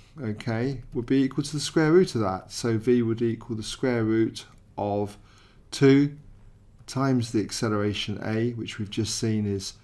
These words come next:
two point five four five, and so on. And that's multiplied by S, which is three. And if you work this out, you should find you end up with three point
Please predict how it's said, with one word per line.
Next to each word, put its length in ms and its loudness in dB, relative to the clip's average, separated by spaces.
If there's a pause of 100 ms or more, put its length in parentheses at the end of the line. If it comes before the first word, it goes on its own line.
(200)
two 220 0
point 480 -2 (240)
five 500 -6 (180)
four 300 -6
five, 560 -6 (140)
and 140 -6
so 300 -2
on. 200 -4 (640)
And 120 0
that's 300 -2
multiplied 600 -2
by 340 -2
S, 420 -4
which 220 -6
is 420 0
three. 400 -2 (1500)
And 520 2 (160)
if 160 -8
you 80 -2
work 340 0
this 400 0
out, 420 2 (360)
you 120 -10
should 260 -4
find 440 0 (300)
you 280 -2
end 300 -2
up 400 -6
with 280 -4 (340)
three 260 4
point 680 -4